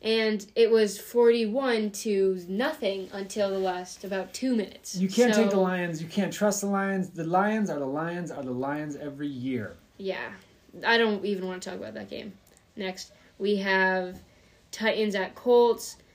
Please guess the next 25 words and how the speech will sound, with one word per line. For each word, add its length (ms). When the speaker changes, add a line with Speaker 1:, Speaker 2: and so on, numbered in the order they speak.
Speaker 1:
This 240
one, 360
a 80
little 240
too 240
close. 640
It 100
was 220
thirty-one 640
to 120
thirty-one, 680
it, 240
going 280
into 220
overtime. 800
Thankfully, 720
Titans 340
were 100
able 160
to 80
pull 120
off 140
the 100
win, 500
and 800